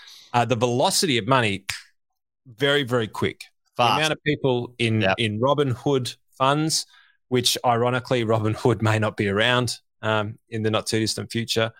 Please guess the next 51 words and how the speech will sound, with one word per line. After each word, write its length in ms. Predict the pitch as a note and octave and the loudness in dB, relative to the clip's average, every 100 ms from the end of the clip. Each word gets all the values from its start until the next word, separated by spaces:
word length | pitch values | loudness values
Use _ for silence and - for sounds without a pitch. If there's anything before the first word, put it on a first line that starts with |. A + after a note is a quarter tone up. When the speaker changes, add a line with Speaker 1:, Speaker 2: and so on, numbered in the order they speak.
| - | -14
Speaker 2:
Yeah. 260 | F2 G#2+ C3+ | 0 2 2
Speaker 1:
But, 140 | G#2+ - | 0 -2
uh, 140 | A2 G#2 | 0 0
a 40 | A#2+ | 2
lot 160 | B2 | 0
of 80 | A#2+ | 2
these 200 | A2+ G#2 | 0 0
trading 460 | - A2+ B2 B2 G#2+ | 2 2 2 2 -4
platforms 680 | - D3 - A#2 C#3+ G#2 | 0 -2 0 -2 0 0
that 100 | A2 | 0
allow 200 | G#2+ G#2+ | 2 2
people 240 | A2 A#2+ G#2+ | 2 0 0
to 60 | |
trade 300 | F#2+ - G#2 | 0 0 0
very, 160 | G2 A#2+ | 2 0
very 200 | A#2+ G#2 | 0 -2
quickly 440 | - D#3+ D#3 A2+ | -2 -4 0 -2
based 360 | G2 G2+ G2+ - | 2 2 2 2
on 180 | G#2 G2+ | 2 2
whatever 340 | G#2 G#2+ G#2 - - - | 2 0 -2 -6 -12 -4
clickbait 500 | C3+ - - G#2+ - | -4 -4 0 2 2
that 220 | G#2 G2 - | 0 0 0
they 160 | G2+ F#2+ | 0 0
read 440 | G#2 C3+ C#3+ C#3 | 0 0 0 0
and 80 | A2+ | 0
whatever 240 | G#2 G2+ | 0 2
they, 300 | G2 F#2+ F#2+ - | 2 0 -2 -2
they 140 | G2+ | 0
see 180 | G2+ A#2 | 2 2
in 100 | G#2 | 0
the 60 | F#2+ | 2
market, 420 | D3+ F#3+ - - - - - - - _ - | 2 2 -2 -4 -8 -20 -18 -20 -20 _ -4
you 120 | D3+ | 0
can 140 | D#3 | 0
see 240 | A#2+ E3 G3 | 2 0 0
that 100 | B2 | 0
there's 160 | A#2+ - | -2 0
opportunity 580 | B2+ C3+ - C#3 B2 A2 | 0 0 2 2 2 0
prof-, 280 | - - - _ | -2 -6 -12 _
for 120 | A#2+ | -4
professional 520 | - A2 E3+ E3+ - | 0 2 4 2 2
investors 500 | A#2 G#2 A#2 - A2 | 0 2 2 0 0
who 80 | A2+ | 2
actually 320 | A2 - G#2 | 2 2 0
know, 340 | G2+ B2+ A#2 A2 | 0 2 2 0
take 300 | - C3 C3 | -2 -2 0
a 40 | |
little 160 | C3 B2 | 0 0
bit 120 | A#2+ | -2
of 80 | A2 | -2
profit, 500 | - B2+ B2 B2 - | 0 0 0 -2 -2